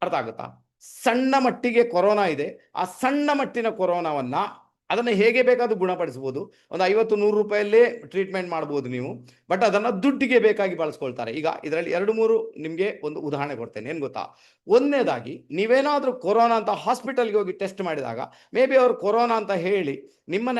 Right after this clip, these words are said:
ಅಡ್ಮಿಟ್ ಮಾಡಿಸಿ maybe ಅಲ್ಲಿಂದ ನಿಮ್ಮಲ್ಲಿ, ನಿಮ್ಮಿಂದ ದುಡ್ಡನ್ನ ಮಾಡುವಂತ ಸಾಧ್ಯತೆಗಳು ತೀರಾ ಜಾಸ್ತಿ ಇದೆ. ಇದು ಒಂದನೇ ವಿಚಾರ. ಎರಡನೇ ವಿಚಾರ, ಮೆಡಿಕಲ್ ಮಾಫಿಯಾ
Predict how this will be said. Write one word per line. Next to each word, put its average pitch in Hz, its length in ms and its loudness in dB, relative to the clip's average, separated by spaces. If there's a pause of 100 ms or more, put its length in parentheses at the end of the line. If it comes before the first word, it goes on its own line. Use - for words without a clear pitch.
ಅಡ್ಮಿಟ್ 196 360 -2
ಮಾಡಿಸಿ 156 600 -4
maybe 240 320 4
ಅಲ್ಲಿಂದ 240 560 0 (360)
ನಿಮ್ಮಲ್ಲಿ, 208 600 -2
ನಿಮ್ಮಿಂದ 214 560 -2
ದುಡ್ಡನ್ನ 180 560 0
ಮಾಡುವಂತ 170 500 -4
ಸಾಧ್ಯತೆಗಳು 147 580 -6
ತೀರಾ 214 280 0
ಜಾಸ್ತಿ 143 300 -4
ಇದೆ. 147 140 -4
ಇದು 170 140 -4
ಒಂದನೇ 156 360 0
ವಿಚಾರ. 120 320 -8 (420)
ಎರಡನೇ 254 580 2
ವಿಚಾರ, 170 380 -2 (880)
ಮೆಡಿಕಲ್ 247 500 2
ಮಾಫಿಯಾ 185 760 -6